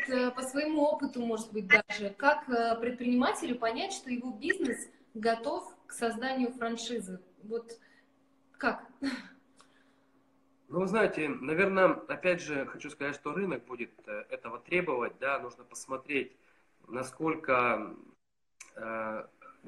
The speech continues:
Speaker 2: вы можете достичь своей цели. Э, могу сказать, что это, это, это история не про,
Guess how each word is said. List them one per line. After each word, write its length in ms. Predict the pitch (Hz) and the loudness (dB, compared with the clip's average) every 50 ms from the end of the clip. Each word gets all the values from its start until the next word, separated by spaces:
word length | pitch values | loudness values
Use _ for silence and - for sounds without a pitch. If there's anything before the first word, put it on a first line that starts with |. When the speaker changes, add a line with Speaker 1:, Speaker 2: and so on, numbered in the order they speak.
| - _ - | -20 _ -16
Speaker 2:
вы 260 | - - 127 143 147 _ - 131 123 - - _ - | -8 -4 -2 -2 -2 _ -8 -12 -12 -12 -14 _ -8
можете 480 | - 143 151 143 139 135 - - 139 - _ - - - | -4 -2 -2 -2 -4 -6 -6 -8 -10 -10 _ -14 -8 -4
достичь 500 | 139 139 - - - 165 156 131 - - | -4 -4 -4 -4 -2 0 0 0 0 -4
своей 240 | - - 120 117 117 | -2 2 2 2 2
цели. 420 | 117 - - 110 98 95 95 - _ _ - - - - - - - - - _ _ - | 0 -2 -4 -4 -4 -4 -8 -14 _ _ -20 -20 -20 -18 -18 -18 -18 -20 -20 _ _ 0
Э, 320 | - 113 117 117 - - - - - - - - | 4 4 6 6 4 2 -4 -12 -16 -18 -10 -2
могу 300 | 127 143 143 151 185 208 | 2 2 2 2 2 0
сказать, 240 | - - 175 170 - _ - | 2 6 4 4 4 _ -8
что 100 | - 123 | -6 -4
это, 260 | - 147 151 - 160 | -2 -2 -2 -2 -4
это, 340 | - - 151 151 - 160 156 - _ - - | -4 -4 -4 -2 0 0 0 0 _ -8 -2
это 240 | - 160 156 139 - - | 0 2 2 2 -2 -4
история 340 | - - - - 196 190 - _ - | -8 -6 0 4 4 4 4 _ 0
не 200 | 151 160 175 175 | 2 4 4 4
про, 520 | 175 - - - 156 160 170 170 175 175 | 2 0 -2 2 4 8 12 12 12 12